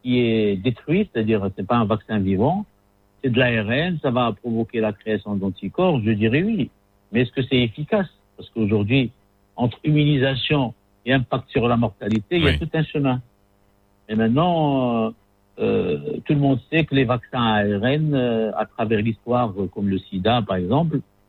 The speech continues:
Speaker 1: ont été décevants. Moi, je dis, euh, peut-être, euh, qu'il va falloir trouver un antiviral, comme dans les, dans le, les hépatites. Donc, c'est des choses qu'on va pas régler dans les six mois. C'est des, c'est des choses qui se réglent sur cinq ans.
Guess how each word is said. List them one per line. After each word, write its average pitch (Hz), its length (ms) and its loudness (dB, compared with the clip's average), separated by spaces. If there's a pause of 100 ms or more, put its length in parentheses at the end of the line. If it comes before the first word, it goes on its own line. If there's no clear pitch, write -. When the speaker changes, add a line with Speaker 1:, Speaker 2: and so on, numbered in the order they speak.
(180)
Speaker 1:
ont 123 80 -2
été 135 260 -2
décevants. 139 520 0 (420)
Moi, 107 100 0
je 104 120 2
dis, 127 340 2
euh, 123 240 0
peut-être, 107 380 -2 (100)
euh, 117 200 0
qu'il 107 160 -8
va 107 120 0
falloir 110 300 -2
trouver 120 240 -2
un 117 100 2
antiviral, 123 640 0
comme 104 180 -4
dans 107 140 0
les, 95 160 0
dans 95 180 -6
le, 92 300 -2
les 95 220 -14
hépatites. 117 360 -2 (1400)
Donc, 131 180 4
c'est 156 80 4
des 139 140 4
choses 202 300 0 (180)
qu'on 147 100 -4
va 135 140 2
pas 147 120 -4
régler 139 360 0
dans 131 160 -2
les 123 240 -2
six 151 100 -6
mois. 160 320 0
C'est 120 80 -10
des, 113 160 -4 (400)
c'est 107 100 -10
des 104 140 -6
choses 123 260 -8
qui 117 80 -12
se 113 120 -10
réglent 117 280 0
sur 104 200 -4
cinq 143 260 -4
ans. 117 140 -2